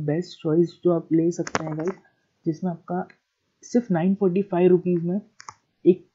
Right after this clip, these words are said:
airplane ticket book हो जाएगी guys। और guys ये guys बहुत trusted website है, इससे मैं काफ़ी बार travel कर चुका हूँ guys, इसमें कोई issues नहीं आते हैं guys।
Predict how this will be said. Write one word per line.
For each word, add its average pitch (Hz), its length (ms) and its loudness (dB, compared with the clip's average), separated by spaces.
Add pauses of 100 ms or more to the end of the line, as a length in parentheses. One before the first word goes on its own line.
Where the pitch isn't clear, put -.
(160)
airplane 196 460 4
ticket 185 240 0
book 170 220 -2
हो 160 100 -6
जाएगी 151 300 2
guys। 160 240 -4 (400)
और 170 180 0 (300)
guys 175 420 0 (1400)
ये 180 280 8
guys 196 340 2
बहुत 190 260 0 (200)
trusted 185 400 2
website 165 480 0
है, 180 140 0 (440)
इससे 180 260 -4
मैं 185 180 -2
काफ़ी 156 300 -4
बार 185 160 0
travel 170 300 -2
कर 165 160 -4
चुका 156 220 -8
हूँ 156 100 -6
guys, 160 200 -4 (420)
इसमें 190 240 -4
कोई 196 220 6
issues 175 300 0
नहीं 156 120 -2
आते 139 240 -4
हैं 139 100 -6
guys। 131 120 -6